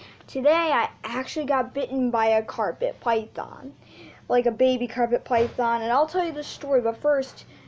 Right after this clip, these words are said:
hol-, I'm gonna tell you the story first before I show you the bite. It's really unbelievable. It's on this hand, and you will not really see it that well, so. Hmm, get a little bit, okay? All right. So what happened was, I s-, told Donnie I was scared 'cause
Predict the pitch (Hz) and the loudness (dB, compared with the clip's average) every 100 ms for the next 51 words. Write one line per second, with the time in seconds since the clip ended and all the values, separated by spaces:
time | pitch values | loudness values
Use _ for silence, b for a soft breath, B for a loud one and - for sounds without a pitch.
0 | B - 226 - - - 254 - 262 285 | B -16 -16 -16 -18 -6 -2 0 2 2
1 | 294 277 277 254 247 240 240 262 254 233 | 2 2 2 2 2 0 2 -2 -2 -6
2 | 262 247 247 247 233 196 185 - 196 190 | 0 0 2 0 0 -4 -6 -2 0 0
3 | - - - - _ _ - 220 226 220 | -4 -16 -20 -20 _ _ -14 -10 -10 -10
4 | 214 262 285 262 226 226 214 196 185 - | -8 -6 -4 -4 -4 -4 -6 -6 -6 -6
5 | 101 247 - - - - - 240 202 233 | -10 -10 -14 -20 -20 -20 -6 -4 0 0
6 | 240 233 214 190 190 123 196 208 208 214 | 0 -2 -12 -12 -8 -8 -8 -8 -6 -4
7 | 208 165 202 - - 214 - - - 254 | -2 0 -2 -2 -6 -8 -8 -10 -12 -14
8 | - - 262 - B B B B B - | -16 -18 -20 -20 B B B B B -20
9 | - - 60 - 80 - 117 - - 196 | -20 -20 -20 -20 -20 -18 -16 -14 -16 -18
10 | - - - 262 269 - 220 233 220 262 | -18 -20 -18 -18 -18 -12 -6 -4 -2 -4
11 | - B B B B - 349 349 403 381 | -6 B B B B -6 0 2 2 2
12 | 427 392 320 285 269 262 B B - 311 | 0 -2 -2 2 2 0 B B -2 -2
13 | - - - - 392 381 240 240 247 - | -2 -16 -18 -4 -4 0 -2 0 -2 -4
14 | 233 226 - 220 208 226 240 240 214 | -6 -10 -8 -4 -4 -6 -6 -8 -8